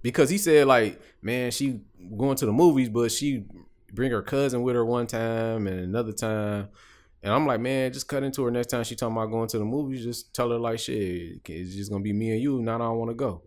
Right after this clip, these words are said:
You know what I'm saying? And then when you get her in the vicinity, you know what I'm saying? It's just like, you know, you gotta boss up, man. Kinda, like, kick it to her a little bit. You know, let her know, like,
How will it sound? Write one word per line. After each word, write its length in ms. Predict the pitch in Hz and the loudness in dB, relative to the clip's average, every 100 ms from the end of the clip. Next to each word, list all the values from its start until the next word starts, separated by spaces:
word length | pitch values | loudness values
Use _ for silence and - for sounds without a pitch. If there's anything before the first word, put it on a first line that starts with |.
| - | -8
You 80 | 101 | -6
know 80 | 110 | -4
what 20 | |
I'm 60 | 110 | -2
saying? 280 | 113 110 110 - _ - _ - | -2 -2 -6 -16 _ -20 _ -12
And 120 | 95 | -4
then 220 | 104 104 | -2 0
when 100 | 98 | -2
you 220 | 104 104 - 95 92 | -2 -4 -6 -10 -2
get 160 | 117 | 0
her 140 | 113 104 | 0 0
in 200 | 101 85 | -2 -4
the 180 | 90 92 95 | -6 -4 -4
vicinity, 560 | - 170 143 127 131 - | 0 2 2 -2 -4 -4
you 80 | |
know 100 | 120 | -4
what 40 | 131 | -4
I'm 80 | 127 | -4
saying? 360 | 131 131 123 | -4 -4 -6
It's 100 | 107 | -8
just 220 | 110 - - | -10 -10 -6
like, 240 | 104 - _ | -8 -8 _
you 140 | 139 110 | -10 -8
know, 240 | 107 110 - | -8 -12 -14
you 140 | - | -10
gotta 140 | 98 98 | -8 -6
boss 320 | 90 123 143 | -2 -2 0
up, 180 | 175 - | -2 -2
man. 220 | 113 113 | -4 -4
Kinda, 240 | 120 120 | -6 -6
like, 320 | 120 113 95 _ - | -4 -6 -8 _ -10
kick 160 | 165 | -8
it 80 | 123 | -6
to 140 | 120 | -4
her 80 | 110 | -4
a 40 | 107 | -2
little 200 | 104 92 | -4 -4
bit. 240 | 90 - | -8 -10
You 120 | 92 | -10
know, 120 | 101 107 | -8 -6
let 160 | 110 | -6
her 60 | 113 | -4
know, 180 | 113 110 | -4 -6
like, 380 | 107 101 - | -6 -10 -14